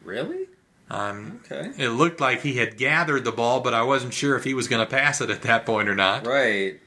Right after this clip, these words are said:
Speaker 1: I didn't see him go up with it. That was
Speaker 2: A lot of times, if the guy does gather, the referees will give him the benefit of the doubt.
Speaker 1: Oh, man. I wish that was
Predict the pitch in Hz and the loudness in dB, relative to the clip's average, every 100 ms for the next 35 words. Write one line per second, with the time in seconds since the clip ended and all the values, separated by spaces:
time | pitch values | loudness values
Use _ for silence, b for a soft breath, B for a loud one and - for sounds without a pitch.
0 | _ 101 127 135 107 123 107 98 95 95 | _ -4 -2 -2 -6 -6 -6 -4 -4 -4
1 | 113 - 95 92 87 87 98 110 107 - | -4 -6 -12 -12 -16 -16 -16 -12 -12 -12
2 | - 117 131 127 135 127 123 110 117 - | -10 0 2 2 0 0 0 0 -2 -4
3 | 104 113 117 110 120 117 110 107 117 117 | -2 2 2 2 0 0 -2 -4 0 2
4 | 113 92 95 98 104 95 110 110 110 107 | 0 -2 -2 -4 -4 2 4 4 0 -2
5 | 98 95 104 98 98 92 104 101 - 98 | -4 -6 -6 -8 -10 -2 -2 -2 -4 -6
6 | 92 98 98 90 90 - - 85 87 95 | -4 0 0 0 -2 -10 -20 -20 -18 -16
7 | 98 92 92 - 98 98 92 - 95 90 | -14 -16 -18 -14 -12 -10 -10 -8 -8 -8
8 | 95 - | -12 -12